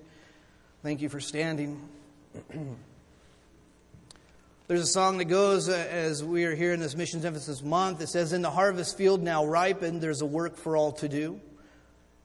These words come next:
Hark, the voice of God is calling, to the harvest calling you. Does the place you're called to labor seem so small and little known? It is great if God is in it, and he will not forget his own.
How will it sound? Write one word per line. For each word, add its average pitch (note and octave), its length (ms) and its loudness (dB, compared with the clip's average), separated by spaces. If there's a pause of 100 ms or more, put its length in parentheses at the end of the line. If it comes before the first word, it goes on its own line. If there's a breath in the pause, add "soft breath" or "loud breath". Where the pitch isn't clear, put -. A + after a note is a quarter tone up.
(120)
Hark, E3+ 280 0
the D#3 140 -2
voice D#3+ 360 -2
of C#3+ 140 -6
God D3+ 220 0
is C#3 120 -6
calling, C#3+ 800 -6
to - 100 -8
the C#3+ 100 -4
harvest C#3 440 -2
calling C#3+ 380 -2
you. C#3 300 -6 (840 soft breath)
Does D#3 140 0
the D#3+ 60 -2
place F#3 280 2
you're F#3 100 2
called F#3 560 2
to E3+ 120 0
labor E3 440 0
seem D3 260 -4
so C#3+ 160 -4
small C#3+ 580 -2
and C3+ 140 -4
little C#3 180 0
known? C3+ 480 -6 (580 soft breath)
It B2 100 -10
is A#2 120 -6
great C#3+ 420 -2
if C#3+ 160 -10
God C#3 280 -2
is C3+ 200 -6
in C3 140 -6
it, A#2 260 -12 (320)
and A2 100 -14
he B2 120 -8
will B2 140 -6
not C3 360 -4
forget C3 300 -6
his B2+ 180 -12
own. A#2+ 280 -10